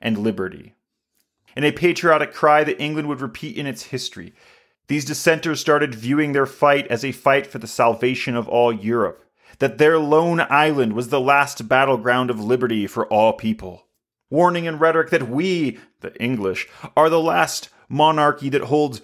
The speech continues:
rights and constitutions. Let us not perish now, or the world will fall back into absolutist heretical monarchies.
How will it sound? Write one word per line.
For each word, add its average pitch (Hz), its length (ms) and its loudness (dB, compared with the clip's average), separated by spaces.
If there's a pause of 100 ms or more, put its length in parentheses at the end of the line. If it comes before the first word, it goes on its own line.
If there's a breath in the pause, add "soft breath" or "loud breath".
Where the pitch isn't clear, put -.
(140 soft breath)
rights 165 680 0 (100)
and 131 180 -10
constitutions. 143 1300 -4 (200 loud breath)
Let 175 140 4
us - 180 0
not 165 220 2
perish 147 420 0
now, 139 440 2
or 160 120 2
the 165 80 -2
world 156 440 -2
will 156 80 -4
fall 156 300 2
back 143 340 2
into 143 280 -10
absolutist 139 800 -2
heretical 139 680 -2
monarchies. 117 880 -4